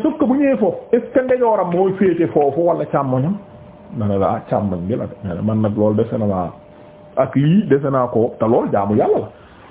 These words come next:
jaamu yàlla bu rëy la mais man nag comprendre ma quelle est la différence ak lu tax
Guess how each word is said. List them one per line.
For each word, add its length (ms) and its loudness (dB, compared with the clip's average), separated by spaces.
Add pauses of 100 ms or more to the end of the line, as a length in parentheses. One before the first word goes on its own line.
(460)
jaamu 320 2
yàlla 260 2
bu 200 4
rëy 260 4
la 80 -4 (420)
mais 200 0 (580)
man 140 2
nag 120 -2
comprendre 540 2
ma 120 0 (580)
quelle 160 4
est 100 2
la 160 2
différence 420 0 (960)
ak 160 0
lu 140 0
tax 140 -2